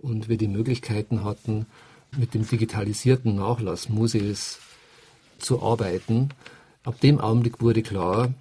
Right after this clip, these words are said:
wir werden hier nicht damit auskommen, eine Hörspiel- und Hörbuchedition machen zu können, sondern wir müssen, nachdem es keine Ausgabe auf dem Stand der Forschung gibt und wir selber aber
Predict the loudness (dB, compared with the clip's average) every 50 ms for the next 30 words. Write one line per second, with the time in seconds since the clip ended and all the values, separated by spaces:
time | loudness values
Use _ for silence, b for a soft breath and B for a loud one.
0 | _ _ _ _ -10 -8 -4 0 2 4 4 4 2 2 -2 -4 -4 -4 -2 0
1 | 0 -2 -2 -2 0 2 2 4 2 2 0 -2 -8 -8 -2 -2 0 2 2 0
2 | 0 2 0 0 0 -2 -4 -6 -6 -6 -6 -4 -4 -4 -2 -2 -4 -4 -4 -4
3 | -4 -4 -6 -6 -10 -12 -16 -10 -4 0 0 0 0 -2 -6 -6 -6 -6 -8 -10
4 | -8 -2 0 0 0 0 -2 -4 -4 -6 -8 -12 -12 -14 -10 -8 -8 -6 -4 -4
5 | -6 -6 -4 -6 -6 -6 -6 -6 -6 -4 -2 -2 -2 -2 -4 B B B B B
6 | B B B -6 -4 -4 -4 -2 -2 0 0 0 0 2 2 4 4 4 2 2
7 | 0 0 0 0 -2 -4 -10 -16 _ _ -2 0 2 4 6 6 6 6 6 4
8 | 2 0 0 0 0 0 -2 -4 -2 -2 0 -2 -4 -4 -6 -6 -6 -4 -4 -6
9 | -4 -4 -6 -6 -4 -4 -4 -4 -4 -4 -6 -6 -2 0 -2 -2 -2 -4 _ -20
10 | B B B B B B B B -2 -2 -2 -4 0 2 4 4 4 4 2 2
11 | 0 -4 0 2 2 2 2 0 -4